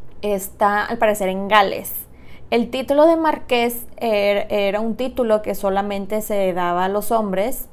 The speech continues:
pero ella lo recibió, se convierte en la marquesa.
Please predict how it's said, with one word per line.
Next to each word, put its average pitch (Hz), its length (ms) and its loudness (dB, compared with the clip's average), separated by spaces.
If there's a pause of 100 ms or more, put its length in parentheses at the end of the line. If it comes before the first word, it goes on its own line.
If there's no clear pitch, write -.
pero 185 400 -2 (180)
ella 175 320 -2
lo 180 420 0
recibió, 262 460 -4
se - 140 -4
convierte 190 600 -6
en 190 180 -6
la 185 160 -6
marquesa. 202 760 -6